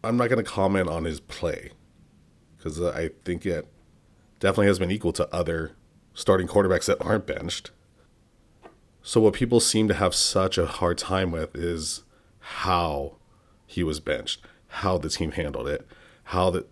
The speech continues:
Ron Rivera decided to go about it, why Washington football team is a terrible organization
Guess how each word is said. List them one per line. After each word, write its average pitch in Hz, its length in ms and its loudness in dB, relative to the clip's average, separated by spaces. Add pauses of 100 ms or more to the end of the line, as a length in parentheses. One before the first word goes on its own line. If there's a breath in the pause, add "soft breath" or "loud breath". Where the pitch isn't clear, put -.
Ron 87 220 -2
Rivera 80 360 -2
decided 82 380 0
to 76 60 -6
go 78 140 -2
about - 360 -8
it, - 200 -14 (1080)
why 85 400 2
Washington 85 680 0
football 80 300 0
team 82 260 -4
is 78 180 -4
a 80 80 -2
terrible 82 400 -4
organization 76 840 -6